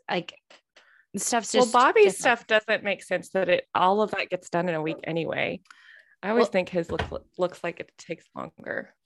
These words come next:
Speaker 1: Right.
Speaker 2: Like
Speaker 1: Right. 'Cause he's got, like, a whole team. I think I told you how this week there was one thing that they, not this week, this season, there was one thing they did that had to be pre-done where they met someone early. Um, and the thing was on the person's property. So, like,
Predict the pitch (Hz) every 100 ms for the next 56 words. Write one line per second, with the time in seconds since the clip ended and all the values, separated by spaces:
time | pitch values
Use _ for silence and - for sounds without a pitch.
0 | - 180 202 - - - _ _ _ -
1 | 196 180 - - 220 196 214 214 196 190
2 | - 208 202 180 - - - - 233 247
3 | 330 392 - 269 226 220 202 190 - 185
4 | 180 185 180 175 185 185 185 180 170 185
5 | 175 - - 180 156 160 - - 190 -
6 | 208 202 180 175 185 185 185 180 165 156
7 | 165 - - 180 160 170 170 165 - 196
8 | - - - _ _ - - 202 185 160
9 | 165 - - 214 _ _ _ 185 180 180
10 | 175 - 185 175 - 170 165 160 - 196
11 | _ _ _ _ _ _ _ - - -
12 | - 208 - _ _ _ _ _ - 190
13 | 185 175 196 190 185 175 175 175 170 180
14 | - 175 - 175 165 160 165 165 156 175
15 | - 175 170 165 165